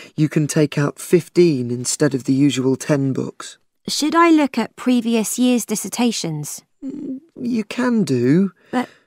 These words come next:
Speaker 2: I won't know which are the good ones.
Speaker 1: The library only keeps the best, and the staff can advise you.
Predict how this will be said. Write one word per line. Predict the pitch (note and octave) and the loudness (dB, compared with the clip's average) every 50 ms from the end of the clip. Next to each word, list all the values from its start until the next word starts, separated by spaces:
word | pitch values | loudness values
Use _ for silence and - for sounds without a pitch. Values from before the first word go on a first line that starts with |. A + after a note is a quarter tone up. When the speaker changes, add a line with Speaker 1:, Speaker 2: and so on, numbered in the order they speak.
| - - A#3 - - | -8 -8 -6 -4 -2
Speaker 2:
I | A3+ A3+ | -2 0
won't | G#3+ A3 A3+ A3 - - | 2 2 2 2 2 0
know | G3+ G3+ F#3+ F#3 | 0 0 2 2
which | F#3+ - - - - | 0 0 -2 -4 -6
are | F3+ | -4
the | F#3 E3+ | -4 -2
good | F3 G#3 G3+ F#3+ | 2 2 0 2
ones. | F#3+ E3 E3 D#3 D#3 D#3+ E3 - - - - - _ _ _ _ _ _ _ _ C4 A3 G3 | 2 0 0 0 0 0 -2 -4 -4 -8 -12 -16 _ _ _ _ _ _ _ _ -20 -2 4
Speaker 1:
The | E3+ G3+ | 4 4
library | G#3 A3 A#3 A#3 A3 E3+ F#3 F#3 F3 E3 | 6 6 4 4 4 4 6 6 6 6
only | D#3+ D#3+ E3 D#3+ D#3 D3+ D3 | 6 4 4 4 2 2 2
keeps | C3+ - - D3 C#3+ - - - | 0 2 2 2 2 2 -2 -8
the | - - C3 | -4 -4 0
best, | - D3 C#3 A#2+ A#2+ - - - - - _ - - - - - - - - | 2 2 0 0 -2 -8 -14 -14 -16 -16 _ -20 -18 -18 -16 -18 -16 -8 -2
and | D#3 D#3+ D#3 D#3 D#3+ D3+ | 2 2 2 2 2 0
the | D3+ | -2
staff | - - G3+ F#3+ F3 D#3+ - | 2 4 6 6 6 4 0
can | - F3+ E3 D3+ | -2 -2 0 0
advise | C#3 - - C#3 C3+ C3+ B2 G#2+ | 0 2 2 2 2 2 0 -2
you. | A#2 A#2 A#2+ A#2 | -4 -8 -8 -10